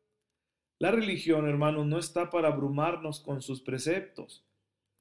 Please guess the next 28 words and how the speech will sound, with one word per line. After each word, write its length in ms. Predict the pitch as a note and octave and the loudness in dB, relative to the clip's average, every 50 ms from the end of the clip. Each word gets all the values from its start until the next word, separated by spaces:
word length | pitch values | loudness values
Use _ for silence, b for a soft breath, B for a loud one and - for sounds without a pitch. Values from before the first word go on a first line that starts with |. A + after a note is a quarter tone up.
| _ _ _ _ | _ _ _ _
ni 200 | - D3+ E3 D#3+ | -2 0 0 0
para 440 | D#3 D#3+ D#3 D3+ D3+ D3+ C#3+ C#3+ C#3+ | 2 4 4 4 6 4 4 2 2
alejarnos 720 | - - C#3+ C#3 C#3 C#3 - D3+ D3+ D#3+ E3 E3 D#3+ D3+ | 2 2 0 0 0 0 0 0 0 0 0 -2 0 0
de 80 | D3 D3 | 2 2
lo 100 | D3 C#3+ | 2 0
que 120 | C#3 C#3+ | 0 -2
sea 320 | C3+ - D3 D3 D3 D3 C#3+ | 0 2 2 4 4 4 2
razonable, 800 | C3+ C3+ C3+ C#3 - - - - - - - D#3 C#3+ - - _ - - _ _ _ _ _ _ _ _ _ _ _ _ - | 2 2 2 2 2 0 4 4 4 4 4 0 -14 -18 -18 _ -20 -20 _ _ _ _ _ _ _ _ _ _ _ _ -8
sino 280 | - D#3+ D3+ D3 C#3+ C#3+ | -2 2 2 2 2 2
para 260 | D#3 D#3 E3+ - E3+ | 4 4 6 6 4
invitarnos 1080 | G#3+ A3+ A3 G3+ G3 F3 - - F3+ E3+ D#3 C#3+ C3+ C3 C3 C3 C3 - - - _ _ _ _ | 2 0 0 -2 -2 -4 0 0 2 2 2 2 0 -4 -8 -8 -8 -10 -12 -12 _ _ _ _
a 200 | D3+ D3+ D3+ D3+ | -2 0 0 0
hacer 280 | D3+ D3 - G#3 G#3+ | 0 0 0 0 0
el 160 | G#3+ G#3+ G3+ D#3+ | 0 0 -2 0
bien 480 | D#3 D#3+ D3+ D3+ D3+ D3 D3+ D3+ - | 2 2 2 2 2 0 -4 -6 -2
de 100 | D3 D3 | 0 0
la 120 | C#3 C3+ C#3 | 2 2 0
forma 300 | D3 D#3 E3 E3 D#3+ D3 | -2 -4 -2 0 -2 -2
más 280 | D3+ E3+ F#3 - - | -2 -4 -4 -4 -4
auténtica 640 | F#3+ E3+ - - D#3+ D3 C#3+ C#3 - B2 - C3+ B2 | -6 -6 -2 -2 -2 -2 -2 -4 -8 -6 -6 -6 -6
posible. 460 | - B2 - - - - - - - _ _ _ _ _ _ _ _ _ _ _ _ _ _ _ _ | -6 -10 -10 -10 -12 -14 -18 -20 -20 _ _ _ _ _ _ _ _ _ _ _ _ _ _ _ _
Esa 180 | - D3+ D#3 D3+ | -2 0 2 4
fue 140 | C#3+ G3 A#3+ | 4 6 4
la 100 | A#3+ G3+ | 4 2
religión 420 | F3 D#3+ D3 C#3 - C#3+ C3+ C3 | 2 0 0 0 0 -2 -2 -2
que 120 | - B2 | -6 -8
Jesús 400 | A#2+ B2 A#2 A#2+ C3 A#2 - - - | -8 -8 -8 -8 -8 -8 -8 -12 -12
enseñó. 600 | - D3 C3 B2+ - D3+ D3+ F3+ A3 G#3+ G#3+ - | -10 -10 -8 -2 -2 0 0 0 -2 -4 -6 -12